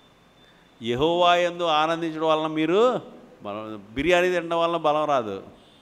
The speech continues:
మీరు యెహోవా యందు ఆనందిస్తే ఏంటంటే మానసిక బలం, మానసిక స్థైర్యం. మా దేవుడు యెహోవా మాకు తోడుగా ఉన్నాడు. మేము ఎన్ని తప్పులు చేసి మేము బానిసత్వంలోకి వెళ్ళినా సరే ఆయన మమ్మల్ని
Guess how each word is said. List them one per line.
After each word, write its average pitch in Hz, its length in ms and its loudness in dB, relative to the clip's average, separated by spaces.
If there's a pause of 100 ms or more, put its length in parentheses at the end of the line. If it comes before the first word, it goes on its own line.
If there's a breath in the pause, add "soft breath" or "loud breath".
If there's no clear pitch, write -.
(500 soft breath)
మీరు 143 320 2
యెహోవా 160 520 0
యందు 170 240 -2
ఆనందిస్తే 160 680 -4
ఏంటంటే 160 320 -6
మానసిక 156 680 -2
బలం, 135 360 -2 (800 soft breath)
మానసిక 143 580 -4
స్థైర్యం. 127 600 -4
మా 131 180 0
దేవుడు 139 380 -4
యెహోవా 131 380 -4
మాకు 123 320 -6
తోడుగా 131 300 -4
ఉన్నాడు. 104 580 -8 (680 soft breath)
మేము 165 220 0
ఎన్ని 185 760 -4
తప్పులు 175 400 0
చేసి 180 340 0
మేము 160 560 -4
బానిసత్వంలోకి 156 760 0
వెళ్ళినా 147 240 0
సరే 143 200 0
ఆయన 139 220 0
మమ్మల్ని 139 680 -4